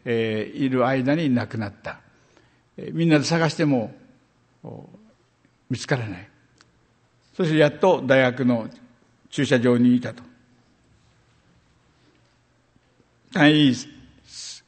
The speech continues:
兄弟でした。私もよく彼知っててですね。二、三日前の新聞に同級生の大城純喜君というね、えー、県庁で勤めていた、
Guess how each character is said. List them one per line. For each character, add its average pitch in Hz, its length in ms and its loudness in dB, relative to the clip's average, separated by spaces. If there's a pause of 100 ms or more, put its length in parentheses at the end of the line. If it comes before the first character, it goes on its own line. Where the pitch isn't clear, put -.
兄 156 100 -2
弟 117 220 0
で 98 100 -10
し - 80 -14
た。 - 140 -16 (180)
私 - 280 -10
も 123 80 -2
よ 117 100 -2
く 117 120 -12
彼 113 220 -8
知 - 80 -16
っ - 40 -18
て 120 120 -8
て 104 140 -16
で 110 80 -20
す - 120 -20
ね。 - 180 -14 (1500)
二、 165 100 -4
三 196 140 4
日 190 160 2
前 185 160 6
の 143 240 4 (340)
新 160 240 0
聞 147 80 4
に 135 480 2
同 139 180 0
級 131 140 -2
生 123 160 -2
の 113 160 -2
大 151 80 2
城 147 360 2
純 131 260 0
喜 120 100 -14
君 120 180 -4
と - 140 -12
い 95 60 -8
う 98 40 -8
ね、 160 260 -10 (440)
え 117 80 -4
ー、 110 60 -6
県 131 200 0
庁 123 140 -2
で 113 120 -4
勤 120 240 -4
め 120 100 0
て 120 100 -8
い 101 80 -6
た、 104 260 -10